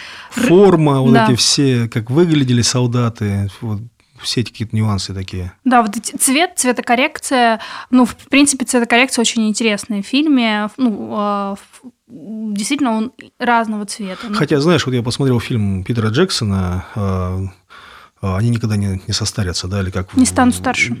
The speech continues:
Speaker 2: "Никогда не станут старше", да, в русском, в русской локализации. А, а, и, и одна из интересных вещей, которая почему-то запомнилась там, вот в фильме Питера Джексона, мы тоже о нем чуть еще скажем,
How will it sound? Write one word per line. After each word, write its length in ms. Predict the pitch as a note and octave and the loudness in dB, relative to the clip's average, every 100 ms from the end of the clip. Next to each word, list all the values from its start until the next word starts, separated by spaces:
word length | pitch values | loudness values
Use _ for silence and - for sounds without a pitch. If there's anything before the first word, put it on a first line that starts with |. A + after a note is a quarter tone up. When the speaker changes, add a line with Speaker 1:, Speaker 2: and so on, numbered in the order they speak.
| - | -6
Speaker 2:
"Никогда 380 | B2+ B2+ C3+ | -4 0 2
не 80 | B2+ | 2
станут 240 | A#2 A#2+ G#2 | 2 0 -2
старше", 320 | - - G2 | -2 -4 -2
да, 120 | G2 | -4
в 60 | F#2 | -4
русском, 440 | F#2 - E2+ F2+ | -8 -10 -10 -8
в 80 | F#2+ | -8
русской 220 | G2+ - | -8 -6
локализации. 720 | G2 G2+ A#2 C#3 E3+ - G2+ - - - - - | -4 -2 -2 0 0 -2 -6 -10 -16 -16 -16 -4
А, 400 | C3+ C3+ C3 B2+ A#2 A#2 _ _ _ _ _ _ - | 2 4 6 4 0 -4 _ _ _ _ _ _ -8
а, 960 | C3+ C3 B2+ B2 A#2+ A#2+ A2+ A2 A2+ - - - _ - _ | -2 0 0 0 0 -2 -4 -6 -10 -12 -18 -20 _ -20 _
и, 80 | - | 0
и 160 | F3 F#3 | 6 8
одна 200 | F#3+ E3 | 8 6
из 80 | D3 | 4
интересных 400 | C3+ D#3+ A#2 A2 | 4 2 2 0
вещей, 220 | C3 E3 | 2 2
которая 420 | C3 A2+ A2 G#2 | 0 0 0 -2
почему-то 440 | G2 - - B2 A2 | -4 -6 -4 -2 -2
запомнилась 640 | A#2 F#3+ F#3+ B2+ F#2+ - | 0 2 2 2 0 -2
там, 300 | - G#2+ F2 | 0 0 -2
вот 180 | F2+ G2 | -6 -10
в 500 | G#2 - - - - | -12 -16 -18 -20 -6
фильме 200 | G#2+ G2 | -4 -4
Питера 220 | A2 G#2+ | -4 -2
Джексона, 360 | A#2 F3+ - G2 | 0 0 -2 -4
мы 100 | G2+ | -2
тоже 160 | G2+ | -2
о 20 | G2 | 0
нем 100 | F#2+ | -2
чуть 220 | - G#2 | -4 -6
еще 160 | F#2+ | -4
скажем, 400 | - - E3 A2+ | -2 0 0 0